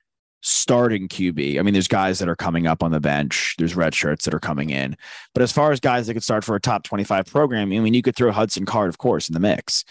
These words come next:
and for a good one at that. Quinn Ewers, our playbook with him,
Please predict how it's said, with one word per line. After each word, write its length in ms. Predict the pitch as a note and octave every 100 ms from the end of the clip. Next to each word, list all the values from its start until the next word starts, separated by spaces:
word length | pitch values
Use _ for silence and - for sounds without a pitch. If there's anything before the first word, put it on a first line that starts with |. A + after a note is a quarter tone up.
| - -
and 100 | G2+
for 140 | C3+
a 60 | G#2+
good 220 | F#2+ A#2
one 180 | F#2+ E2+
at 100 | D#2
that. 340 | G#2 D#2+ C2+ _ - - - - _ _ _ _ _ _ _ _ _ -
Quinn 280 | - D#3+ F3+
Ewers, 640 | C#3+ C3 A#2+ G#2+ G2+ F#2 - -
our 160 | C3
playbook 460 | C#3 - B2+ G#2+ G#2
with 200 | G#2+ A2+
him, 500 | A2+ F#2 E2+ E2 G2